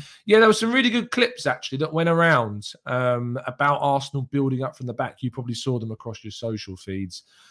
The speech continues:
um, playing through the Liverpool press. I've never seen Arsenal do that for a long, long time, been able to really play through the press.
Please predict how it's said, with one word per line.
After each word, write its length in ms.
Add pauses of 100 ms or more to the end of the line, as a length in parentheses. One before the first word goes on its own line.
(220)
um, 480
playing 360
through 180
the 80
Liverpool 340
press. 440
I've 120
never 200
seen 160
Arsenal 400
do 240
that 220 (100)
for 220
a 20
long, 260
long 220
time, 400
been 100
able 120
to 120
really 180
play 360
through 240
the 80
press. 360